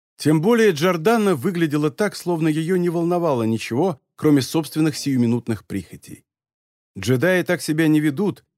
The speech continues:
и Вернестре подобное поведение казалось занимательным, но несколько утомительным. Джорданна производила впечатление весьма безответственной особы, но при этом стремилась защитить Ти и Кей от любых угроз.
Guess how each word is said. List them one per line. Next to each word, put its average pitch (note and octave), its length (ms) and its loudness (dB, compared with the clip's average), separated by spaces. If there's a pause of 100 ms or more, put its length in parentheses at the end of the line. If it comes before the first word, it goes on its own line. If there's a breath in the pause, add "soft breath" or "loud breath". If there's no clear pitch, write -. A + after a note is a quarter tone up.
(140)
и B2 100 2
Вернестре D#3+ 540 2
подобное C3+ 460 2
поведение G#2+ 480 0
казалось D3 400 -2
занимательным, B2 800 0 (220)
но C#3 220 2
несколько C#3 500 0
утомительным. G2 800 -8 (800)
Джорданна D#3+ 560 2
производила E3 640 0
впечатление E3+ 600 -2
весьма D#3+ 340 -2
безответственной D3+ 800 -2
особы, G#2 600 -4 (200)
но C3 120 2
при A#2 180 -2
этом C#3+ 240 -2
стремилась A2+ 440 -2
защитить A#2 500 -6
Ти G2+ 180 -6
и - 40 -8
Кей E3 340 0 (140)
от - 180 -6
любых F#2 320 -6
угроз. C#3+ 460 -6